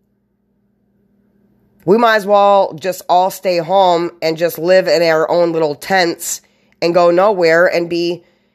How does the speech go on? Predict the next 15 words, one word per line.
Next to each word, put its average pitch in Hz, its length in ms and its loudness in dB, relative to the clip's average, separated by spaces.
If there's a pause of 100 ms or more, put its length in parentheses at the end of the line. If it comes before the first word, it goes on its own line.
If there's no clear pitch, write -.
(260)
have 190 200 0
everything 190 420 -2
available 180 520 2
or 160 140 2
not 165 220 -2
available 160 420 -2
within 165 240 -4
a 151 60 -4
five 160 340 -2
mile 160 300 0
radius. 147 680 -6 (4000)
It, 185 240 -2
it's, 185 340 -6
it's - 220 -2
disgusting. - 840 -6